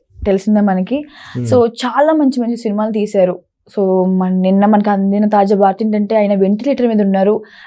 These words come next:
Speaker 1: ఆయన రెండు కిడ్నీలు కూడా, ఆ, ఫెయిల్ అయిపోయినాయి అనేసి. So, మరి ఆయన వాళ్ళ ఫ్యామిలీ వచ్చి మా అసోసియేషన్ని హెల్ప్ అడగడం జరిగింది.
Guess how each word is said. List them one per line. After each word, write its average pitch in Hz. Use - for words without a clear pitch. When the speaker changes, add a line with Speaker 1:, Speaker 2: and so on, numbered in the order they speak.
Speaker 1:
ఆయన 196
రెండు 196
కిడ్నీలు 214
కూడా, 208
ఆ, 180
ఫెయిల్ 175
అయిపోయినాయి 185
అనేసి. 175
So, 202
మరి 196
ఆయన 196
వాళ్ళ 202
ఫ్యామిలీ 202
వచ్చి 214
మా 190
అసోసియేషన్ని 208
హెల్ప్ 180
అడగడం 185
జరిగింది. 175